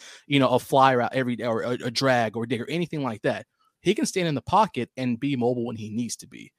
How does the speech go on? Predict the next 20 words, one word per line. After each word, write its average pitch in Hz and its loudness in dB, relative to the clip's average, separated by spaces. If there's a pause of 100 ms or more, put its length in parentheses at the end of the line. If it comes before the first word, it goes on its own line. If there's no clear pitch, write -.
(220)
So - 4 (160)
does 170 -2
that 175 -4
A 147 -2
C 139 -4
L 135 -2
tear 131 -6 (200)
hurt - -2
him? 160 -2 (160)
Absolutely. 113 -4
You 127 -2
know, 127 2
we're 135 -2
not 160 -2
gonna 147 -2
sit 127 -4
here 120 -2
and 104 -8
sugarcoat 101 -8
that, 104 -6